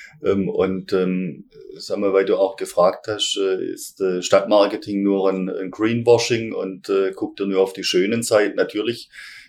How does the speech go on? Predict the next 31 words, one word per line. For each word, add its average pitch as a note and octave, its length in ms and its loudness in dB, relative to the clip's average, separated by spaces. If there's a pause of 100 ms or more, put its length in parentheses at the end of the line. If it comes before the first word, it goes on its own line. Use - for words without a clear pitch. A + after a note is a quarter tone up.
ist F#2 200 -2
auf F#2 160 2
der F2+ 140 4
einen F#2+ 220 0
Seite G2 360 2
klar, F#2+ 320 6
dass - 240 -2
wir F#2+ 340 2
Image B2+ 320 2
für A#2 140 2
die A2 100 -2
Stadt, - 360 4
äh, - 80 -2
betreiben. G2+ 680 2
Wir F#2 140 0
wollen F#2+ 200 -2
ja F#2+ 60 -4
keine F#2+ 440 -2 (640)
Nestbeschmutzer - 760 -2
sein G2+ 280 6
für G2 120 -6
die G2 160 0
eigene F#2 320 2
Stadt, A2 360 2
aber G#2 180 0
ich - 80 -8
glaube, G2+ 240 4
es - 80 -4
hilft G#2+ 280 -6
trotzdem A#2+ 500 0
auch, A2 360 4